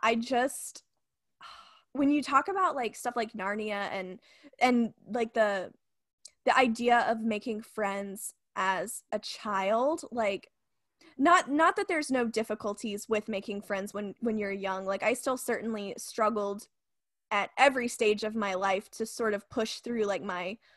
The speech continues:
my social anxiety and, and talk to people and connect with others. But I will say that, um, I feel like making friends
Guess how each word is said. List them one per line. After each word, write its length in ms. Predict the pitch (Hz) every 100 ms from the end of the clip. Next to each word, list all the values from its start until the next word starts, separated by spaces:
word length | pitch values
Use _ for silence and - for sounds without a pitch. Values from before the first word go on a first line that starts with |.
| _
my 160 | 226 214
social 420 | - 220 220 214
anxiety 560 | 196 208 190 185 190 185
and, 180 | 180 -
and 140 | 196
talk 260 | - 202 202
to 80 | 214
people 400 | 226 202 208 196
and 260 | 185 185
connect 360 | - 233 208 -
with 100 | 202
others. 440 | - 208 185 190 226
But 420 | 208 254 233 - _ _ - _ -
I 120 | 226
will 260 | 226 240 311
say 320 | - 233 214
that, 300 | 208 196 -
um, 520 | 208 196 190 185 220 - _ _ _ _ _ _ _ _ _ -
I 100 | 247
feel 240 | 240 254 233
like 200 | 262 220
making 460 | 214 262 226 202
friends 800 | - - 208 202 202 196 - -